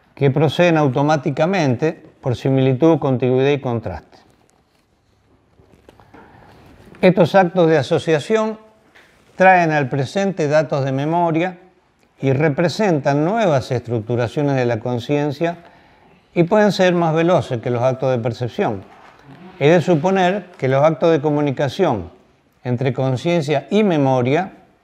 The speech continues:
necesitan recorrer mucha menor distancia neuronal que la necesaria entre conciencia y, y sentidos externos,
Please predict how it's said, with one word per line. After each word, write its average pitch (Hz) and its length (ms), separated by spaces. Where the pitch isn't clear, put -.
necesitan 151 640
recorrer 147 640
mucha 156 380
menor 135 280
distancia 131 460
neuronal 156 720
que 127 160
la 127 120
necesaria 131 580
entre 127 240
conciencia 123 580
y, 123 220
y 117 60
sentidos 113 500
externos, 185 540